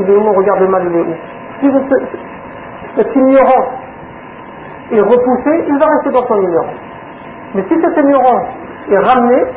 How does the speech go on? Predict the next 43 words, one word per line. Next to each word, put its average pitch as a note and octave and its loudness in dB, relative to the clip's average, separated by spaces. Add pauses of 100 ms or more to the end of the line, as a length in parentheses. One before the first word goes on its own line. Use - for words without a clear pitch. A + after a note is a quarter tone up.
(500)
Inch'Allah, E4 2
que D4+ 2
Allah C#4+ 2
subhanahu C4 2
wa C4 -2
ta'ala, D4+ 4
il C4+ 4
le A3 2
dit. F#3+ -4 (760)
Nous, B3 4
on B3 6
dit A3 -2
ça, F4 2 (120)
c'est B3+ -2
pour A3+ -2 (760)
donner B3+ 4
confiance, B3+ 2 (840)
pour A#3 4 (140)
ouvrir C#4 2
les B3 4
esprits. D4 2 (680)
Simplement D4+ 4
pour C#4 0
pas C4+ 2
dire C4+ 0
que - 0
oui, C4 2
un B3+ 2
tel, B3+ 2
non. D#4 0 (500)
C'est G3+ 0
ton F#3+ -2
frère. - -10 (1040)
C'est - 0
ton B3+ 4
frère. F#3 0
Même D4+ 4
s'il C#4 2
est C4 4
garé, B3 4
c'est B3 -2
ton A3 2
frère. G3 -4